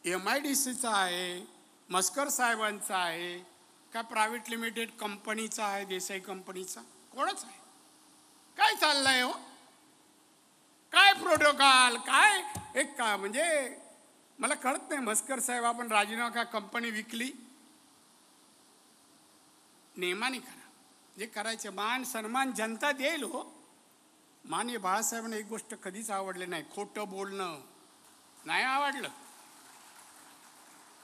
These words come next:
आणि खोटं बोलणारा साहेबांकडे थारा नव्हता. मी म्हणत नाही कोणाला जवळ का, जवळ करू नये, हा तुमचा प्रश्न आहे. सगळं तुम्हाला ब्रीफ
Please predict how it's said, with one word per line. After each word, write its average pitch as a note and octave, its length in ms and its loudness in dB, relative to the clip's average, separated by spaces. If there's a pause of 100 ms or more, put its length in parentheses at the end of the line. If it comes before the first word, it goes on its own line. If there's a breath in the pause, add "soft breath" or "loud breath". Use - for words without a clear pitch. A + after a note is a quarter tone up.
आणि C#4 220 8
खोटं C#4+ 280 8
बोलणारा D4 460 6
साहेबांकडे C#4+ 500 6 (100)
थारा B3+ 280 8
नव्हता. D4+ 640 6 (2500)
मी G3 100 -4
म्हणत G3 380 -4
नाही F3 120 -4
कोणाला F3+ 400 -6
जवळ E3+ 300 -8
का, E3+ 320 -8
जवळ E3+ 320 -10
करू F3+ 300 -12
नये, A3+ 100 -6
हा A3+ 100 -6
तुमचा F#3 420 -6
प्रश्न - 380 -10
आहे. - 140 -20 (960)
सगळं G#3+ 380 0
तुम्हाला F#3 380 0
ब्रीफ F#3 240 -2